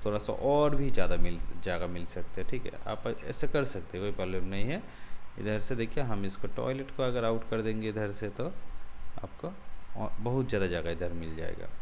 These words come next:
तो ऐसे भी आप एक, अ,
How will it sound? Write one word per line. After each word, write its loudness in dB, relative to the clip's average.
तो -2
ऐसे 0
भी 0
आप 0
एक, -2
अ, -2